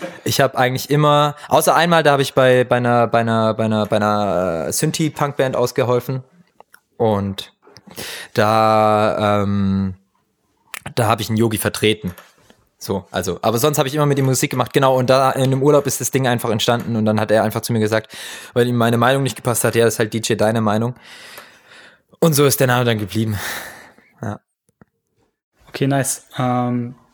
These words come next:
Speaker 1: Nur das D J ist gefallen. Hm.
Speaker 2: Weil du nicht D Jst. <laughs>
Speaker 1: Nee.
Speaker 2: Okay. Ähm, wir haben's schon erwähnt, du spielst heute, ähm, Keyboard in einer Funkband, Funky Fizzle.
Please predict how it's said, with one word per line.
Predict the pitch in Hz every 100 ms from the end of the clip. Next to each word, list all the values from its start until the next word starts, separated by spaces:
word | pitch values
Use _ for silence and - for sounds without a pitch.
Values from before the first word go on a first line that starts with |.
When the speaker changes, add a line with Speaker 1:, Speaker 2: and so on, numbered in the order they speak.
| _ - -
Speaker 1:
Nur | 120
das | 127 -
D | 117
J | -
ist | 104
gefallen. | 98 - 92 95 - _ _ _ _ _ _ _ _
Hm. | 101 95
Speaker 2:
Weil | 120
du | 117 120 -
nicht | 123 120 - _ _ _ _ -
D | 123
Jst. | 117 110 - - -
<laughs> | 147 -
Speaker 1:
Nee. | 113 98 - _ _ _
Speaker 2:
Okay. | 135 - - - - - - -
Ähm, | 131 127 127 127 127 127 - _ - _
wir | -
haben's | 156
schon | 151
erwähnt, | 147 135 180 202 -
du | 151
spielst | - 156 -
heute, | 147 147 143 143
ähm, | 135 135 131 131 - - -
Keyboard | - 175 170 170
in | 143
einer | 131
Funkband, | 156 190 180 220 -
Funky | - 143 139
Fizzle. | 156 175 214